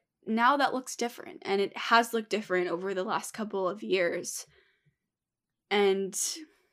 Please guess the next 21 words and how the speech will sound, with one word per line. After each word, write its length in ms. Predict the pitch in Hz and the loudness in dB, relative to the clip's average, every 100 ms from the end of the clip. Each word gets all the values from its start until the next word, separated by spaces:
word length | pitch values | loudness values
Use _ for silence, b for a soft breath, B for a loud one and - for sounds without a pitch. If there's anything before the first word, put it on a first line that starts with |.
| B B _ _ _ _ _ _ _ _ _ _ _ - | B B _ _ _ _ _ _ _ _ _ _ _ -8
I 240 | 262 269 | -6 -6
finally 500 | - - 294 339 349 | -8 -2 4 8 8
feel 200 | 311 302 | 4 0
like 100 | 285 | 0
I've 160 | 262 208 | -2 0
gotten 240 | 233 240 | 2 2
to 80 | 226 | 0
a 40 | |
place 400 | 190 - 202 208 | -2 0 0 0
where 100 | - - | -6 0
I 500 | 202 202 190 190 214 _ _ _ _ _ _ _ _ _ _ _ _ _ _ _ _ | 2 2 2 -2 -6 _ _ _ _ _ _ _ _ _ _ _ _ _ _ _ _
am 140 | 226 220 | 0 0
excited 640 | 220 - 202 180 92 226 - _ - | 0 2 4 4 0 -8 -16 _ -6
by 100 | 196 | -4
the 140 | 190 | -4
unknown. 420 | 151 170 156 226 285 _ _ _ _ _ _ _ _ 196 | -4 -6 -8 -10 -16 _ _ _ _ _ _ _ _ 0
I'm 140 | 226 | 0
excited 440 | 226 - 220 233 | 0 2 6 6
by 120 | 202 196 | 4 0
taking 360 | - 214 196 | -2 -4 -2
on 340 | 180 175 180 | -2 -2 -4